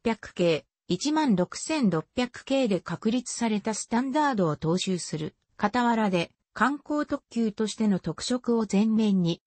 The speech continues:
押し出し、随所に吉野らしさを表現した。外観も同様であるが、床下機器においては変更なしとされた。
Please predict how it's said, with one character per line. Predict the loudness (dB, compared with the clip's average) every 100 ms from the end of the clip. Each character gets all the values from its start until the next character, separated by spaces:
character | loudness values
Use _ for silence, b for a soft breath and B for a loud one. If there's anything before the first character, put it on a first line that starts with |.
| _
押 | -4
し | -2 0
出 | 0
し、 | 0 -2 -4 _
随 | -4 -2 -2
所 | 0 0
に | 0 0
吉 | -2 0
野 | 0
ら | 0
し | -2 -4
さ | -2 -2
を | 0
表 | 0
現 | 0 0 -2
し | -2
た。 | -6 -10 -12 _ _ _
外 | 0 0
観 | 2 -2 0
も | 0
同 | 0 0
様 | 2 0 2
で | 2
あ | 2
る | 2
が、 | 2 0 _ _ -2
床 | -2 0
下 | -2 -2 -6
機 | -6
器 | -2 0
に | 2
お | 2
い |
て | 0 0
は | 0 0 -6 _ -6
変 | -4 -2
更 | 0 0
な | 2 0
し | -2
と | -4
さ | -2 -4
れ | -4
た。 | -4 -6